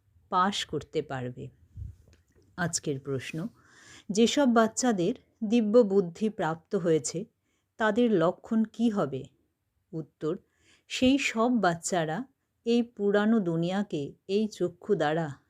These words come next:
দেখেও যেন দেখবে না। তাদের বুদ্ধিতে সর্বদা থাকে যে এই পুরানো দুনিয়া যে কোনো মুহূর্তে শেষ হলো বলে। এই শরীরও পুরানো, তমপ্রধান, তবে আত্মাও তমপ্রধান।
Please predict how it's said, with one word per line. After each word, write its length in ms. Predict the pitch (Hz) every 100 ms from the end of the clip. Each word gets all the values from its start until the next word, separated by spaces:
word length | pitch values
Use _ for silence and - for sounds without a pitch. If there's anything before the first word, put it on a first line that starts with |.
| -
দেখেও 480 | 165 190 - 247 247
যেন 280 | 185 156 175
দেখবে 400 | 156 143 143 147
না। 240 | 139 143 _ _ _ _ _ - - _
তাদের 360 | 240 233 269 226
বুদ্ধিতে 500 | 208 185 226 233 220
সর্বদা 520 | - 175 175 196 202
থাকে 520 | 190 170 170 160 208 - _ _ -
যে 300 | 170 175 175 202
এই 220 | 214 233
পুরানো 560 | - 185 180 185 202
দুনিয়া 540 | 185 165 170 175 160 220 _ _ _ 190
যে 300 | 170 254 277
কোনো 260 | 277 262
মুহূর্তে 600 | 233 175 226 - 160 147 - _
শেষ 440 | - - 220 214 -
হলো 240 | 170 180 175
বলে। 300 | 139 139 143 _ _ _ _ _ _ -
এই 240 | 226 254
শরীরও 500 | 262 233 190 208 220
পুরানো, 520 | 226 226 226 233 269 285 _ _ _
তমপ্রধান, 720 | 202 185 208 208 208 220 320 - _ _ - _
তবে 140 | 285 277
আত্মাও 680 | 196 196 _ - 214 285 - _ _ _
তমপ্রধান। 640 | 240 214 196 165 143 147